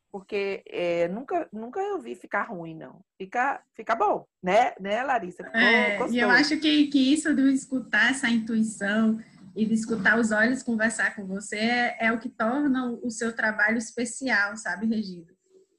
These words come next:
Speaker 2: E
Speaker 1: É.
Speaker 2: participar desse processo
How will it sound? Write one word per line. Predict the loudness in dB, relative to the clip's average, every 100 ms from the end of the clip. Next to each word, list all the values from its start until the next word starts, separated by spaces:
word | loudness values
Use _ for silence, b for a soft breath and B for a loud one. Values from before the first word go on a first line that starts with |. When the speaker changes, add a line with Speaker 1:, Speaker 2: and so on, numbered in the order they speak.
| _ -2
Speaker 2:
E | -2
Speaker 1:
É. | 2
Speaker 2:
participar | 2 2 -2 2 4 4
desse | 4 2 -2
processo | 0 0 0 0 0 0 -2 -2 -2 -4